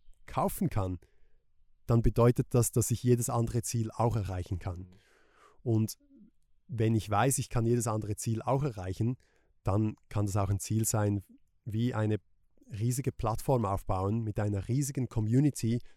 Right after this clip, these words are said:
Speaker 1: die alle ihre Träume verfolgen. Dann werde ich, bin ich auch imstande, das zu machen.
Speaker 2: Mhm. Finde ich eine extrem starke Message, ein starker Inhalt. Und das ist das, was mich auch so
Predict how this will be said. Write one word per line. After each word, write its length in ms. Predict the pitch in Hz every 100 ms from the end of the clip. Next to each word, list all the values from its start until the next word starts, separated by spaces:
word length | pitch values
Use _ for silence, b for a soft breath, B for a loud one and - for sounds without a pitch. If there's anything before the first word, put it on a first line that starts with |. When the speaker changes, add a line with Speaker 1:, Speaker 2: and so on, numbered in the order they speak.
| -
Speaker 1:
die 140 | 107
alle 320 | - 110 131 131
ihre 260 | 117 110 - _ -
Träume 320 | 110 123 131
verfolgen. 640 | - 107 101 95 107 131 b b b b b b b _ _ _ _
Dann 340 | 113 110 113 117
werde 160 | 113
ich, 100 | 107
bin 160 | - 120
ich 100 | 117
auch 120 | 110
imstande, 440 | 104 - 101 104 98
das 240 | 107 98
zu 140 | - 95
machen. 400 | 92 - 95 90
Speaker 2:
Mhm. 260 | 98 95 92 _ _ _ - - - -
Finde 200 | 113 107
ich 100 | 104
eine 260 | 104 104 -
extrem 420 | - - - 113 107
starke 640 | - 104 110 - 104 98 - _ _
Message, 640 | 104 101 104 - 139 139 -
ein 100 | 90
starker 380 | - 104 -
Inhalt. 440 | 90 110 131 143 - _ _ _ _
Und 520 | 98 98 98 92 - -
das 220 | - 104
ist 140 | 101 95
das, 140 | 107
was 120 | 113 -
mich 140 | 104
auch 120 | 95
so 360 | - 107 101 -